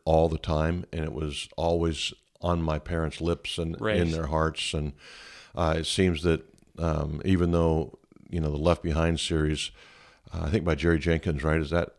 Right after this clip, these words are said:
Speaker 1: who wrote that?
Speaker 2: Yeah, and Tim LaHaye.
Speaker 1: Yeah, and Tim LaHaye. And so we, we, we ha-, have had a resurgence, really, of, in an interest of eschatology, which is a good thing, um,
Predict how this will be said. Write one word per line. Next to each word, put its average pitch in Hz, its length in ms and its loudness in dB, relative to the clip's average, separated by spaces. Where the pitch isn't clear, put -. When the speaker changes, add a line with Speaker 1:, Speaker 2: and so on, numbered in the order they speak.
Speaker 1:
who 80 120 -2
wrote 82 240 -2
that? 85 300 -2
Speaker 2:
Yeah, 107 240 0
and 107 100 -6
Tim 110 140 -2
LaHaye. 107 340 -6
Speaker 1:
Yeah, 92 200 4
and 82 120 0
Tim 87 140 0
LaHaye. 82 380 0
And 80 180 -2
so 95 200 2
we, 90 400 0
we, 90 460 -2
we 85 380 -4
ha-, 90 240 -8
have 82 160 -8
had 98 120 2
a 87 40 2
resurgence, 92 640 0
really, 80 220 -2
of, 73 120 -6
in 85 120 -4
an 80 100 -2
interest 78 500 -6
of 82 200 -2
eschatology, 82 640 -2
which 80 240 -2
is 76 120 -6
a 78 40 -4
good 87 240 0
thing, 80 360 -4
um, 82 480 -10